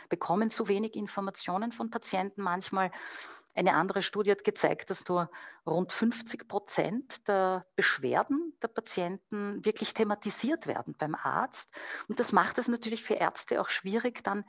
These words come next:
Entscheidungen zu treffen. Und hier werden Patienten auch ermutigt und aufgeklärt,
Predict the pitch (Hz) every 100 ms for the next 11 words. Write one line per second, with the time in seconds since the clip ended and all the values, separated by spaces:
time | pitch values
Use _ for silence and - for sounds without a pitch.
0 | _ 208 - 131 180 170 143 - - -
1 | - - 196 196 - - - - - 262
2 | 226 220 208 - - - - - 175 214
3 | - - 180 - - - - 185 247 294
4 | 254 240 - - - - 180 - 190 196